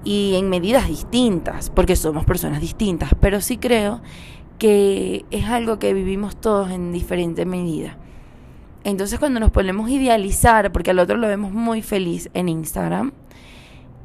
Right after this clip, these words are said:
nos sentimos tristes porque pensamos que nosotros no podemos. Yo creo que una de las alternativas para sobrevivir a esta fecha,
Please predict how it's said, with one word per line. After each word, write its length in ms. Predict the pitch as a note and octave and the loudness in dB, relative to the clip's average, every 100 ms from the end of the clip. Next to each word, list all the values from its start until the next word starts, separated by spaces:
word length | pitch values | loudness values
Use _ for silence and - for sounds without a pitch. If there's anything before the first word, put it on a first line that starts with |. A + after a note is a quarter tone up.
| - - | -14 -4
nos 240 | A#3 A#3+ | -2 0
sentimos 600 | D4 B3+ D4 F4 G4+ F#4 | 0 0 2 0 -2 -4
tristes 720 | - A4+ - - F3 E3+ - - - - | -2 -2 -2 0 0 -2 -12 -20 -2 0
porque 300 | G3+ G3+ G3 | 2 0 2
pensamos 480 | G#3 G3+ A3+ A#3+ | 2 2 2 2
que 100 | B3+ | 2
nosotros 340 | A3 F#3+ G3 G3 | 0 -2 -2 -2
no 180 | G3 E3 | -2 4
podemos. 580 | E3+ D3 - E3+ - - - - - - - - - | 4 4 0 -12 -18 -20 -20 -20 -20 -20 -20 -20 -2
Yo 140 | A3 | 0
creo 180 | C4 D4+ | 2 0
que 80 | D4 | 0
una 240 | A#3+ B3 | 0 0
de 60 | B3 | -2
las 180 | A3+ | -2
alternativas 680 | G3 F3+ F3+ F3 F3 G#3 F#3+ | -4 0 -2 -2 -2 2 4
para 200 | - E3+ | 6 4
sobrevivir 600 | E3 E3 E3 D#3+ D#3+ E3+ | 2 0 2 2 2 0
a 40 | G3 | 2
esta 200 | - F#3 | 0 -2
fecha, 440 | - F#3 F3+ F3+ | -2 -2 0 -4